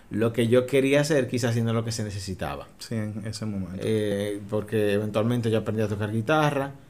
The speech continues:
Speaker 1: eh, aprend-, bueno, no aprendí, o sea, he ido aprendiendo toda la vida porque tú nunca dejas de aprender para llegar a cantar más o menos.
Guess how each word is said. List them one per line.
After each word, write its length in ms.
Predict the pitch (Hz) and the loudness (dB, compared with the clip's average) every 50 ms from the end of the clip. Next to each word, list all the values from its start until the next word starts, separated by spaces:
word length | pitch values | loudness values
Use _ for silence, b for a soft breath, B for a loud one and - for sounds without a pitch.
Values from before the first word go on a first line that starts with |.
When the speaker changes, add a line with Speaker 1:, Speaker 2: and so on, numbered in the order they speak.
| B B B B B B B B - - - | B B B B B B B B -20 -16 -6
Speaker 1:
eh, 580 | - - 110 110 107 107 107 107 107 107 107 - - | -2 0 2 4 4 4 6 4 4 2 0 -2 -6
aprend-, 760 | 110 101 120 107 107 107 107 107 110 104 104 98 95 95 - | -6 -4 -2 -2 -2 -4 -4 -6 -8 -8 -8 -10 -10 -10 -8
bueno, 220 | - 117 117 117 110 | -4 -2 0 0 0
no 60 | 110 | 0
aprendí, 380 | 107 101 120 117 120 123 120 113 | 0 0 0 0 2 2 2 2
o 40 | 104 | 0
sea, 280 | - 110 101 101 101 | 0 0 0 0 0
he 200 | 90 104 117 123 | 2 2 4 4
ido 200 | 131 135 123 135 | 4 4 4 2
aprendiendo 480 | 127 127 127 120 120 127 127 123 120 117 | 2 2 0 0 0 0 0 0 0 0
toda 160 | 120 117 117 | 0 0 2
la 100 | 123 120 | 2 2
vida 280 | 117 127 127 117 107 101 | 2 4 4 2 2 0
porque 200 | 107 101 110 104 | -2 -4 -4 -4
tú 120 | 107 113 | -2 0
nunca 260 | 113 117 117 113 117 | 0 0 0 2 2
dejas 200 | 113 110 110 107 | 2 2 0 0
de 80 | 104 110 | -2 -2
aprender 400 | 104 107 104 107 107 110 107 101 | -2 -2 -2 -2 -2 -2 -2 -2
para 380 | 101 98 92 92 95 92 85 65 | -2 -2 0 0 -2 -4 -6 -6
llegar 320 | 64 90 90 87 92 92 95 | -6 -4 -2 -2 0 -2 -2
a 80 | 95 - | -2 -2
cantar 380 | 98 98 95 98 98 98 98 | -2 -2 0 0 0 0 2
más 200 | 95 95 101 101 110 | 2 0 0 0 0
o 40 | 113 | -2
menos. 400 | 120 110 101 101 101 - - | 0 -2 -2 -2 -4 -8 -10